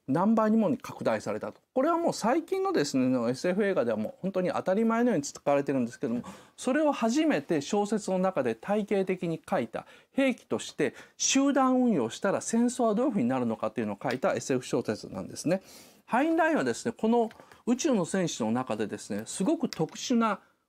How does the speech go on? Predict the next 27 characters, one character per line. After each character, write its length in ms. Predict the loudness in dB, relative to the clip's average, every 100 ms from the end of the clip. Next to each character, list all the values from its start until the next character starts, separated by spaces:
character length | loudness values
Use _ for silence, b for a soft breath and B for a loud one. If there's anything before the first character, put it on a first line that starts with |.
| _
国 160 | -6 -4
家 160 | -2
の 100 | 0
あ 60 | 0
り 60 | -2
方 220 | -2 -2
っ 40 |
て 80 | -2
い 40 |
う 40 | -4
の 40 |
を 20 | -2
提 180 | 0 0
案 120 | 0
し 100 | -4
て 80 | -8
ま 80 | -8
す。 120 | -16 B B B B
え 240 | 0 2
ー、 20 |
二 160 | 2 4
年 260 | 2 0
間 200 | 0 0
の 80 | 0
兵 380 | -2 0 2 2
役 200 | 0 -2 -2 -2 -2
に 160 | -4